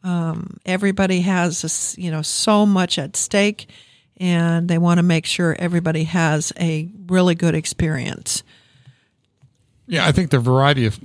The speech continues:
Speaker 2: of items that are available in the mall right now, the way it's structured and where it's going in the future. I mean, there are, you know, there's, there's food in the mall, not like it used to be where you had, you know,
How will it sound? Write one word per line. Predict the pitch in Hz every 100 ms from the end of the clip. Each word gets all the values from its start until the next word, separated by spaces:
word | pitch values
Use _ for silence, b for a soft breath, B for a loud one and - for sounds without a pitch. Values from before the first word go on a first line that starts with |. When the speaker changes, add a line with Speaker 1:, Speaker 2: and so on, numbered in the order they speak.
| -
Speaker 2:
of | - 104
items | - 123 123 107
that | 104
are | 98 92 95
available | 110 104 117 107 95
in |
the | 92
mall | 104 113 107
right | 95
now, | - 98
the | 101
way | 98 107 104
it's | 92
structured | - - 113 - 101 98
and | 107 98 101
where | 107
it's | 95
going | - 107 104
in |
the | 95
future. | - 127 127 120 b b b
I | 147
mean, | 151 151
there | 151 139
are, | 131 135 131 -
you | 139
know, | 110
there's, | 104 110 104 -
there's | - 117 120
food | - 110 113 131 - -
in | 120
the |
mall, | 113 92 98 123 b b b b _ _
not | 135 131 123
like | 123 120
it | 127
used | 131 127 -
to | 120
be | 120
where | 113 110
you | 107
had, | 104 110 110
you | 113
know, | 101 101